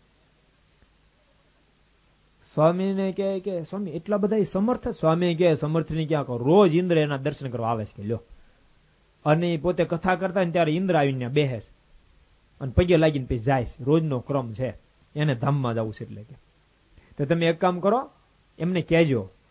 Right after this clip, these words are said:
કે ઇન્દ્રને કયો કે વરસાદ વરસાવે. તો કે, "ભાઈ, ઇન્દ્ર આવે એની ખાતરી કેમ, ઓળખાણ કેમ થાય?" તો કે, "લીલો જભો પહેરીને આવે છે, એને ઇન્દ્ર સમજજો."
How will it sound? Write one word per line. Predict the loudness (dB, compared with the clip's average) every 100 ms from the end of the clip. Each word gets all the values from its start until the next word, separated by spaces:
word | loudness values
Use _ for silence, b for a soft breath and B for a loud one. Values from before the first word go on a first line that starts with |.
| _ -8
કે |
ઇન્દ્રને | -6 -4 -4 -4
કયો | 2 2 2 -2 -14 _ _ _ -4
કે |
વરસાદ | 0 0 0 -2
વરસાવે. | -4 -6 -12 -14 -20 _ _ _ _ _ _
તો | -18
કે, | -14
"ભાઈ, | -12
ઇન્દ્ર | -8 -4 -2
આવે | 0 0
એની | -2 -6
ખાતરી | -6 -8 -4 -4
કેમ, | -2 0
ઓળખાણ | -2 -2 -6
કેમ | -6 -8
થાય?" | -8 -10
તો | -12
કે, | -12
"લીલો | -2 4 6 6
જભો | 6 6 6
પહેરીને | 4 0 -2
આવે | -2 -4
છે, |
એને | -6 -4
ઇન્દ્ર | -2 -2
સમજજો." | -4 -6 -8